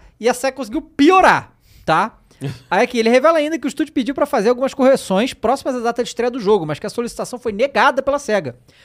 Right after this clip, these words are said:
Speaker 1: O time então se disponibilizou pra criar atualizações e patches pós-lançamento, porém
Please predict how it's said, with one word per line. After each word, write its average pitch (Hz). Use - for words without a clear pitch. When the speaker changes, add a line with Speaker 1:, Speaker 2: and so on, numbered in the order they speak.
Speaker 1:
O 190
time 285
então 294
se -
disponibilizou 277
pra 269
criar 254
atualizações 254
e 294
patches 254
pós-lançamento, 247
porém 277